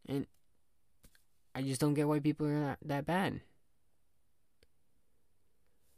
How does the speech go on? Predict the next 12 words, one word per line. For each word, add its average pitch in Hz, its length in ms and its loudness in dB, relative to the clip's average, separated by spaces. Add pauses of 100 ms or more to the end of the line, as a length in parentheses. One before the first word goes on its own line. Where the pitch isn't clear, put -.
(1700)
So 147 180 2
tip 190 200 6
your 165 120 8
waitstaff. 135 540 4 (1000)
Don't 156 220 4
be 143 100 2
toxic. 127 680 0 (220)
And 175 320 0 (200)
guys, 147 360 6
please, 120 580 -2 (1500)
if 135 540 -2 (1200)
at - 180 -4